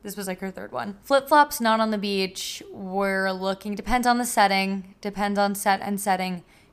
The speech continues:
We're probably solid, looking at a six or a seven. Gallon jug of water.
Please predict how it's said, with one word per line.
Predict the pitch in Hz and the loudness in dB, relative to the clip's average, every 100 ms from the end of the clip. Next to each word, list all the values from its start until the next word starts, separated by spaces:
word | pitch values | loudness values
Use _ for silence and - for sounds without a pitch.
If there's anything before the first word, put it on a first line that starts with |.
| _ | _
We're | 208 | -8
probably | 202 202 190 185 185 190 180 180 180 180 - | -4 2 2 2 -2 -4 -4 -4 -6 -8 -10
solid, | - 202 196 220 262 - _ - | -6 0 2 2 -2 -8 _ -8
looking | 196 196 185 | -6 -4 -4
at | 180 | -4
a | |
six | 175 190 - | -6 -8 -8
or | 185 | -8
a | |
seven. | 180 - - 202 - _ _ _ _ _ _ _ | -8 -10 -12 -14 -18 _ _ _ _ _ _ _
Gallon | - 220 254 262 | 2 4 4 2
jug | 220 208 | 2 2
of | 208 190 | 0 -2
water. | 180 190 - | -4 -6 -10